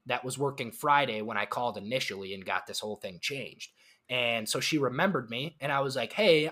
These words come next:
I'm the guy who got his spending limit, like, removed." Um, she was like, "Oh, yeah, Jackson, how are you? How'd everything go?" I was like, "Um, it went good until this morning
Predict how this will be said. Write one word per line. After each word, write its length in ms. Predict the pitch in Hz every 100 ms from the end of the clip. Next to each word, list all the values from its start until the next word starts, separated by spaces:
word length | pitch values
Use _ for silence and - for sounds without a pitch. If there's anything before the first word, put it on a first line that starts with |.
| 143
I'm 100 | 160
the 60 |
guy 460 | 160 160 160 160 156
who 160 | 139 135
got 380 | 131 143 139 -
his 280 | 139 120 110
spending 460 | - - 185 170 113
limit, 260 | 117 113 - _ _
like, 140 | 117 107
removed." 600 | 107 123 147 151 98 110 - _ _ _ _ _
Um, 280 | 110 107 107
she 120 | -
was 80 | 160
like, 140 | 160 320
"Oh, 180 | 320
yeah, 240 | 277 320 294
Jackson, 480 | 220 269 285 - 165
how 200 | 190 202
are 120 | 220
you? 100 | 208
How'd 160 | 143 156
everything 300 | 156 165 165
go?" 160 | 202 180
I 80 |
was 100 | 104
like, 200 | 90 - 120
"Um, 240 | 151 156
it 120 | 156
went 280 | 185 185 139
good 280 | 190 226 175
until 320 | 131 - 156
this 200 | 127 -
morning 460 | 160 208 127 110